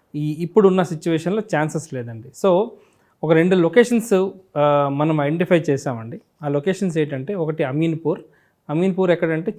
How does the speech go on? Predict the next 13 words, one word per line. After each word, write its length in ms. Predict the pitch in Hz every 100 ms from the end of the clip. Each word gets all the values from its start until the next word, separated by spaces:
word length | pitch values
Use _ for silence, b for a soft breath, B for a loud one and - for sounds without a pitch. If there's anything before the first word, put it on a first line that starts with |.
| 160
చందానగర్ 440 | 160 160 151 147
బీహెచ్ఎల్కి 640 | 135 147 147 - 143 147
అతి 160 | 135 139
దగ్గరలో 440 | 127 120 139 147
ఉందండి. 420 | 131 127 120 120 214 _ b b b b b -
ఆ, 520 | 151 143 143 139 135 139
రెండోది 360 | 160 180 180
డుండిగల్ 540 | 170 147 151 156 143 123
అండి. 280 | 117 - - _ _ _ -
డుండిగల్, 600 | 143 160 165 160 156 151
ఆ, 1120 | 147 143 143 139 135 131 - _ _ _ 147
already 280 | 151 160
ఒక 100 | 165